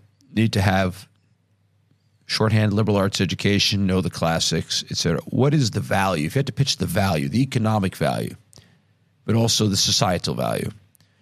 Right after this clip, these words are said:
for tech people, for people in high tech, in innovation, to have a liberal arts education,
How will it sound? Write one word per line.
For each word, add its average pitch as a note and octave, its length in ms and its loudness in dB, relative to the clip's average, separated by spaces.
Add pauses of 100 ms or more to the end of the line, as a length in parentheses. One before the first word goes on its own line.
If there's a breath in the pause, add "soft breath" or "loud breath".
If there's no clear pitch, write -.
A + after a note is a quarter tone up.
(1080 soft breath)
for C3+ 580 0 (180)
tech - 280 2
people, - 340 -4 (240)
for B2 200 0
people A2+ 460 0
in G2+ 300 0
high G#2 280 0
tech, - 360 -4 (240)
in G2+ 160 0
innovation, F#2+ 640 0
to A2 100 -2
have G#2 240 0
a - 40 -4
liberal F#2+ 280 -2
arts F#2 260 -4
education, E2+ 800 -2